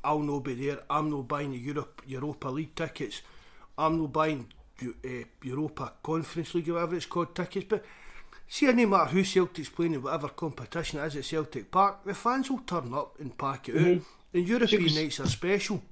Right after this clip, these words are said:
Speaker 2: Yeah,
Speaker 1: I mean,
Speaker 2: and
Speaker 1: I
Speaker 2: there's no
Speaker 1: think
Speaker 2: place like it, like, yeah.
Speaker 1: I think, that, I mean, I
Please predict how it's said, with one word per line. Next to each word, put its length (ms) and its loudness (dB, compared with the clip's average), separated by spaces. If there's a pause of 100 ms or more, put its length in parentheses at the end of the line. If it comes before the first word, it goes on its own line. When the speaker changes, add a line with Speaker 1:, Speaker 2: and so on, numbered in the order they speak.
(640)
Speaker 2:
Yeah, 240 10
Speaker 1:
I 40 2
mean, 100 6
Speaker 2:
and 80 10
Speaker 1:
I 20 8
Speaker 2:
there's 140 12
no 180 12
Speaker 1:
think 120 0
Speaker 2:
place 220 2
like 260 6
it, 140 0
like, 220 -2
yeah. 200 -2
Speaker 1:
I 60 6
think, 340 0 (140)
that, 160 -2
I 40 -8
mean, 200 2 (320)
I 80 -6